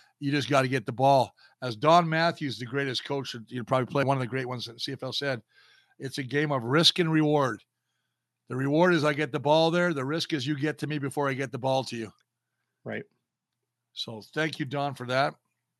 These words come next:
Speaker 2: Well, Chris,
Speaker 1: R I P
Speaker 2: you,
Speaker 1: Big
Speaker 2: you got,
Speaker 1: Don.
Speaker 2: you got a, you have a final thought, uh, or your keys to the game that we always kinda touch on, uh, before we get going?
Speaker 1: Yeah, I think that, uh, I don't wanna echo what Paul, uh,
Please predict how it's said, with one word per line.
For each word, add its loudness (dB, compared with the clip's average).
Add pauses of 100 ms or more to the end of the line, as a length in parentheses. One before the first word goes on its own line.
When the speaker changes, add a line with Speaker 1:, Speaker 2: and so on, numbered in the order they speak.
(420)
Speaker 2:
Well, 0
Chris, 4
Speaker 1:
R -2
I -2
P 2
Speaker 2:
you, 2
Speaker 1:
Big 2
Speaker 2:
you 6
got, 6
Speaker 1:
Don. -6
Speaker 2:
you 4
got 6
a, 6
you 0
have 4
a 4
final 4
thought, 4 (100)
uh, 2
or 0
your 0
keys 2
to 4
the 4
game 4
that 2
we 2
always 2
kinda 0
touch -2
on, 0
uh, 0
before -2 (220)
we -4
get 2
going? -2 (1300)
Speaker 1:
Yeah, 8
I 10
think 0
that, 2
uh, 0
I 6
don't 8
wanna 8
echo 8
what 6
Paul, 6
uh, 4